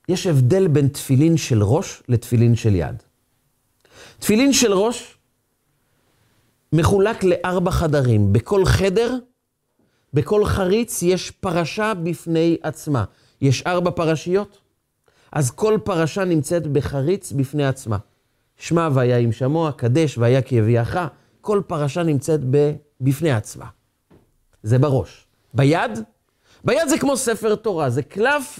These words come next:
גדול שלם שמאגד בתוכו את ארבעת הפרשיות, ובקלף אחד הוא נמצא על היד. ונשאלת השאלה, כך שואל האריזל, כך שואלים המקובלים, מה ההבדל? למה בתפילין של ראש כל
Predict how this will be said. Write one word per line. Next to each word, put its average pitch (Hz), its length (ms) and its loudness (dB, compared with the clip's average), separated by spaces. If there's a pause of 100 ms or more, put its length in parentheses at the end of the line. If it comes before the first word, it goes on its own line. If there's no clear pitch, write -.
גדול 214 480 0
שלם 226 460 -2 (260)
שמאגד 208 600 -4
בתוכו 208 500 -4
את 196 120 -4
ארבעת 180 320 -2
הפרשיות, 175 760 -2 (320)
ובקלף 190 580 -2
אחד 208 300 -6
הוא 175 80 -4
נמצא 160 360 -4
על 156 180 -2
היד. 107 380 -6 (360)
ונשאלת 220 460 -2
השאלה, 165 440 0
כך 139 200 -16
שואל 160 340 0
האריזל, 165 600 -4 (1900)
כך 196 180 -4
שואלים 160 400 2
המקובלים, 165 680 0 (200)
מה 190 80 -2
ההבדל? 185 440 -2 (840)
למה 226 280 2
בתפילין 269 480 0
של 233 220 0
ראש 247 280 0
כל 247 300 -2